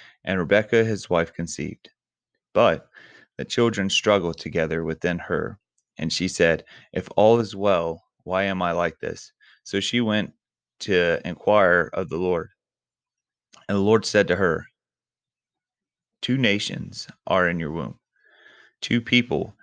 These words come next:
shall sep-, be separated from you, uh, your body. One people shall be stronger than the other, and the older shall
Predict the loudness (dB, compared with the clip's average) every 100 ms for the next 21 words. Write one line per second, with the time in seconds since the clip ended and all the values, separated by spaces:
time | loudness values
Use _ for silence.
0 | -8 0 0 0 0 0 -2 _ -4 -4
1 | -4 -8 0 0 0 0 0 -2 -6 -6
2 | -4 -6 -8 _ -20 -20 _ _ _ _
3 | _ -18 -12 -8 -6 -4 2 4 4 0
4 | -12 _ _ _ _ _ _ _ _ -6
5 | 2 2 2 -2 0 2 0 -2 _ -8
6 | 0 2 2 0 2 2 4 2 2 0
7 | -2 2 0 0 -4 -8 _ _ _ _
8 | -2 0 2 2 4 4 4 4 2 2